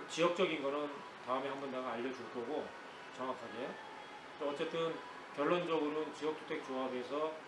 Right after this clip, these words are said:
주의할 거라는 건 뭐냐면, 어, 사람들이 땅을 다 매입했다라고 표현하는 곳은 계약을 하면 안 돼.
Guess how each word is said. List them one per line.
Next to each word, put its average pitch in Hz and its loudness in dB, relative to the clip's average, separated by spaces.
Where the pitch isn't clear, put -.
주의할 165 4
거라는 147 2
건 147 0
뭐냐면, 120 -2
어, 120 -6
사람들이 185 8
땅을 226 6
다 214 10
매입했다라고 175 4
표현하는 156 -2
곳은 160 -4
계약을 143 4
하면 143 0
안 117 -2
돼. 127 0